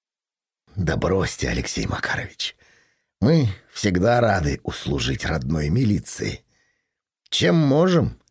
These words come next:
как говорится». В голосе соседа звучала ирония,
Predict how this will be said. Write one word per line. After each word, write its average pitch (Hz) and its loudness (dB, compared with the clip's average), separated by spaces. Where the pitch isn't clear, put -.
как 65 -4
говорится». - -6
В 78 0
голосе 151 4
соседа 147 2
звучала 120 4
ирония, 98 2